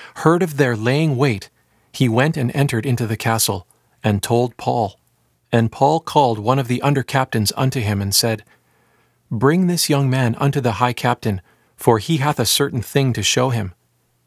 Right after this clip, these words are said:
And he took him, and said, "Paul the prisoner called me unto him, and prayed me to bring this young man unto thee, which hath a certain matter to show thee." The high captain took him by the hand,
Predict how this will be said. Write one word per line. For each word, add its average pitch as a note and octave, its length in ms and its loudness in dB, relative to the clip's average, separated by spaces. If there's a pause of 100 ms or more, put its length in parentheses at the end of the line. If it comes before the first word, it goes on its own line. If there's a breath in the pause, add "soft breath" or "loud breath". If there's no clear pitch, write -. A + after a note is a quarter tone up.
(240)
And G#2+ 140 0
he A2 140 0
took D3 240 0
him, G#2 180 -2
and G#2 160 -2
said, A2 280 -2 (360)
"Paul F3 300 2
the F3+ 100 -4
prisoner B2+ 500 0 (320 soft breath)
called E3 300 0
me E3 180 2
unto D#3 280 0
him, G#2 260 -2 (220 soft breath)
and D3 160 2
prayed F#3+ 360 0
me D3 140 -2
to B2 160 -2
bring D#3+ 360 0
this D#3+ 220 -2
young D3 220 0
man C#3 240 -2
unto D3+ 240 -2
thee, A2 240 -2 (460)
which B2 180 0
hath - 240 -2
a D3 60 0
certain B2+ 440 0
matter A#2+ 460 -4
to - 120 -4
show C#3 280 0
thee." G#2+ 260 -6 (840)
The A2+ 140 4
high C3+ 180 2
captain C3 480 0
took - 240 0
him C3+ 100 2
by B2 140 2
the A2 100 0
hand, A2 400 -2